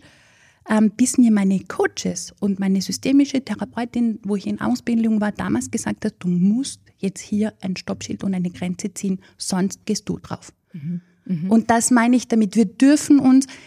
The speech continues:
Speaker 1: wir dürfen in Liebe füreinander da sein, aber das ist natürlich, also Liebe ist, wie mache ich dich größer? Ich habe eine Freundin bei der Bergtour, der haben wir immer den Rucksack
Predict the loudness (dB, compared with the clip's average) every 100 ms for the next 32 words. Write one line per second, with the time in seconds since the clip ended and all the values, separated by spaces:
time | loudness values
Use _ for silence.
0 | -6 -2 2 2 4 4 6 6 6 4
1 | 4 2 4 2 2 0 -2 0 0 0
2 | -2 -2 -2 -2 -2 -2 2 4 4 2
3 | -12 -20 -4 0 4 2 0 _ _ _
4 | 4 6 6 2 0 -2 0 2 6 4
5 | 4 0 2 0 0 2 4 4 2 6
6 | 6 6 2 4 6 6 4 2 0 -4
7 | 0 2 2 4 4 6 6 6 6 4
8 | 2 -2 -4 -4 -4 -14